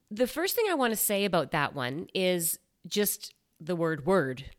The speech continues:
because our words are so powerful. And I think we often forget how powerful they are. And if our words have power, that means that we have power, because we are all using words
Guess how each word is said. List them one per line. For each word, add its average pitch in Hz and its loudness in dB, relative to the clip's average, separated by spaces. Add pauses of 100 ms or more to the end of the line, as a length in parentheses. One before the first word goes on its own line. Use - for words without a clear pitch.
(580)
because 233 2
our 277 2
words 185 0
are 160 -2
so 208 0
powerful. 185 -2 (520)
And 185 0
I 185 2
think 277 -4
we 440 2
often 294 -2
forget 196 -4
how 185 -4
powerful 185 -4
they 175 -2
are. 165 -2 (760)
And 202 4
if 202 2
our 196 6
words 247 2
have 220 0
power, 156 0 (160)
that 190 0
means 226 0
that 214 2
we 202 0
have 180 0
power, 147 -2
because 160 -4
we 262 -2
are 269 -2
all 196 0
using 175 -2
words 160 0